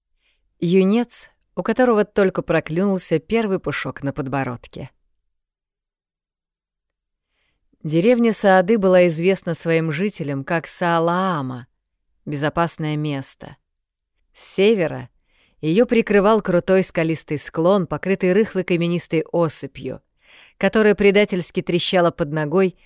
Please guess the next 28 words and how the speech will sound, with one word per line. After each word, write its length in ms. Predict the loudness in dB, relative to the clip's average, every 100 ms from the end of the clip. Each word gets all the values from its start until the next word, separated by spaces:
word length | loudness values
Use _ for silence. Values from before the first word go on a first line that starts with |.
| _ _ _
предупреждая 760 | -2 0 0 0 -2 2 4 4
жителей 460 | 2 0 2 2 2
о 80 | 0
любых 400 | 0 0 -2 -4
попытках 680 | -4 -4 -6 -6 -14 -8
подобраться 500 | -2 0 0 -2 -2
к 80 | 0
деревне 400 | 2 4 4 2
с 120 | -4
этой 160 | -6 -6
стороны. 640 | -6 -4 -4 -4 -8 -12 _ _ _ _ _ _ _
А 140 | -4
с 120 | -4
юго-востока 840 | 0 2 4 4 2 2 0 2 0
и 40 |
запада — 600 | 0 0 0 -2 -2 -4 -8 _ _ _
глубокая 640 | -10 -2 0 0 0 0 2
быстрая 460 | 2 0 2 4
река, 320 | 4 0 -2 -4
которую 400 | -4 -4 -4 -4
с 80 |
трудом 340 | -2 -2 0 -2
могла 300 | -2 -2 -4
переплыть 520 | -4 -6 -2 -4 -2
даже 340 | -4 -4 -6 -6
очень 380 | -8 -8 -8 -6
крепкая 480 | -4 -4 -4 -4 -2
лошадь, 480 | -4 -6 -8 -12